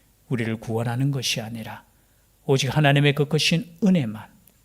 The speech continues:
오직 예수 그리스도의 그 십자가만이 우리를 구원한다는 이 사실 앞에 다시 한번 나아가는 저희들 되게 하여 주시옵소서. 함께하여 주실 줄 믿사옵고 예수님 이름으로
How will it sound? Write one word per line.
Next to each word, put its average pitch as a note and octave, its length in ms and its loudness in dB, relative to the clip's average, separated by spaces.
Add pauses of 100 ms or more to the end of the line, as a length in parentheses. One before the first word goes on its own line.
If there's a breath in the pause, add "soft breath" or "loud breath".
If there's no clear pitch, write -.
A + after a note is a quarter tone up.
(220)
오직 B2+ 240 0
예수 C3+ 340 4
그리스도의 C#3+ 440 2
그 D3 120 0
십자가만이 A#2+ 960 -4 (800 soft breath)
우리를 A2+ 300 -2
구원한다는 G#2+ 640 -4
이 C3 140 -2
사실 B2 440 -4
앞에 G#2+ 440 -10 (640 soft breath)
다시 A2+ 340 2
한번 G#2+ 540 -4
나아가는 B2 560 0
저희들 A#2+ 320 -2
되게 A#2+ 220 -4
하여 A2+ 480 -8 (260)
주시옵소서. - 960 -6 (460 loud breath)
함께하여 G#2+ 460 0
주실 A#2 360 -4
줄 B2 140 -2
믿사옵고 B2+ 560 6
예수님 B2+ 440 4
이름으로 B2 680 0